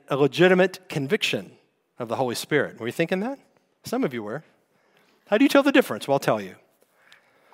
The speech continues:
Demonic accusation and then the conviction of the Spirit. So demonic accusations,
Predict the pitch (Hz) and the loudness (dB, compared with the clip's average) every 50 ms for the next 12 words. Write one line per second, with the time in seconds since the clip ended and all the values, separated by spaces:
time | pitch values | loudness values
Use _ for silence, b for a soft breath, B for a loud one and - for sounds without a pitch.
0 | b b b b _ _ _ b b b b _ _ _ _ _ _ - 147 165 | b b b b _ _ _ b b b b _ _ _ _ _ _ 0 4 6
1 | 170 185 185 - 196 185 - 196 170 165 175 165 - - 180 175 170 156 - _ | 6 6 6 6 4 4 4 4 4 4 4 4 4 2 0 0 0 -4 -8 _
2 | _ _ _ _ _ _ _ _ _ - 131 127 151 165 170 160 151 - 151 147 | _ _ _ _ _ _ _ _ _ -8 0 2 4 4 6 4 2 0 0 0
3 | 151 143 - 156 143 135 123 131 - - - 131 107 95 - - - 135 131 156 | 0 0 0 -2 -2 -2 -2 -4 -6 -4 -4 -4 -4 -4 -6 -6 -6 -2 0 4
4 | 156 165 175 196 190 - 196 185 - 208 175 165 165 160 156 - 170 156 160 156 | 4 6 6 6 6 4 4 4 4 2 2 4 4 4 4 2 0 0 0 -2
5 | - | -8